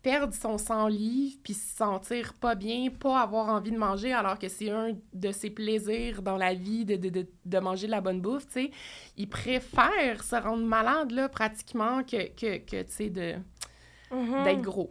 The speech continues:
Speaker 1: Tu sais,
Speaker 2: Ouais.
Speaker 1: c'est, je pense que ça fait juste prouver à quel point la société est profondément et intrinsèquement grossophobe, puis que les gens se sentent, euh, je sais pas comment dire, se sentent, euh,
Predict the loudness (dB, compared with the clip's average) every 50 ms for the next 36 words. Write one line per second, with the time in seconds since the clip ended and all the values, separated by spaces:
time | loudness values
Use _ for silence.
0 | -8 -14 -8 -2 2 2 4 4 2 0 -2 -4 2 2 2 2 2 0 -2 0
1 | 2 0 0 0 -2 -2 -2 -2 -2 -4 -4 -6 -10 -8 -2 0 0 0 0 0
2 | -4 -2 -2 -2 0 0 0 -2 -2 -4 -4 -4 -4 -6 -6 -6 -6 -6 -4 0
3 | 2 2 2 2 2 2 2 2 2 2 2 2 0 0 0 0 -2 -2 -4 -4
4 | -6 -6 -6 -6 -6 -4 -4 -6 -6 -4 -4 -2 -2 0 -2 -2 -4 -2 -4 -4
5 | -2 -4 -6 -4 -2 -2 -2 0 0 0 -2 -2 -4 -6 -6 -12 -16 -12 -12 -12
6 | -10 -4 -4 -2 -2 -2 -2 -2 -2 -2 -2 -2 -4 -4 -2 -2 0 0 2 2
7 | 0 -2 -4 -8 -16 -20 -20 -18 -16 -16 -16 -18 -20 -20 -20 _ _ _ _ _
8 | _ _ -12 -6 -4 -2 0 2 2 2 2 0 0 -2 0 0 2 2 2 2
9 | 0 0 0 0 0 -2 -2 -4 -4 -6 -6 -6 -4 -4 0 0 0 0 0 0
10 | 0 -2 -2 -2 -2 -2 -2 0 0 0 -2 -2 -2 0 0 2 2 2 0 0
11 | 0 -2 -2